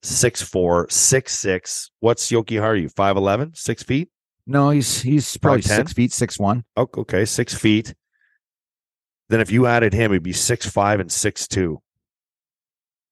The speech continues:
Speaker 1: Some big bodies.
Speaker 2: Yeah. Yeah. And you got, you know, listen, I mean, they can all play the game. Um, and you're, and you're putting a piece in your lineup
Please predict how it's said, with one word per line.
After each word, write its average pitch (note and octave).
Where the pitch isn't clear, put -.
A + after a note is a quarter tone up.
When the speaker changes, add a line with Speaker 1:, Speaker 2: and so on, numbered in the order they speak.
Speaker 1:
Some A#2
big G#2
bodies. F#2+
Speaker 2:
Yeah. A#2+
Yeah. G#2+
And B2
you C#3
got, D#3
you D3
know, D3+
listen, D3
I F#2
mean, G2+
they G2+
can G#2
all A#2+
play A#2
the G2+
game. F2+
Um, E2
and G#2
you're, G#2
and G2+
you're F#2+
putting C#3
a A#2
piece -
in G2
your F2
lineup E2+